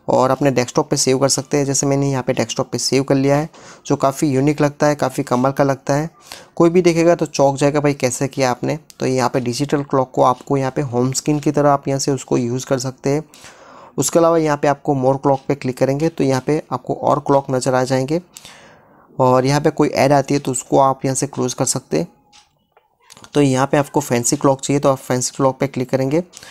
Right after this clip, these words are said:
तो आपको सारे के सारे फैंसी क्लॉक्स आपको यहाँ पे नज़र आ जाएंगे। आप देख सकते हैं यहाँ पे जो भी डायल चाहिए तो आप उसको यहाँ पे यूज़ कीजिए। लव क्लॉक चाहिए तो आपको यहाँ पे लव क्लॉक भी मिल जाते हैं। आपको यहाँ पे गोल्डन क्लॉक चाहिए तो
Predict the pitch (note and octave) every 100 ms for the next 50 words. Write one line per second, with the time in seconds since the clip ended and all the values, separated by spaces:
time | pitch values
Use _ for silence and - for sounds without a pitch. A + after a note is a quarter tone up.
0 | - - C#3+ C3+ D3+ C#3+ C3 D3 C#3+ C#3+
1 | - A#2+ - C#3+ C#3+ C#3 - C3 D3 C3+
2 | C3 A#2+ C3 C3 B2+ C3+ D3 E3+ - _
3 | _ _ _ - B2+ C#3 C3 F3+ - C#3+
4 | C3 - D#3 - C#3+ D#3 E3+ D#3 D3 D3
5 | D3 D3+ D3 C#3 C3+ D3 C#3 - C#3+ C3
6 | C3 C3+ C3 B2+ C#3 C3 D#3 - - -
7 | - - C3+ C#3+ D3+ D3 C#3+ C#3 C#3+ C#3+
8 | C3+ C#3+ C3+ C3 B2+ B2+ C3 C3+ - D3
9 | C#3 B2+ C3 B2+ C#3+ D#3 - _ - _
10 | _ _ _ _ - _ _ _ - -
11 | - - - - _ _ - B2 - C#3+
12 | C3+ C3 B2+ C3+ D#3+ D#3+ D3+ C#3+ C#3 C#3+
13 | C#3+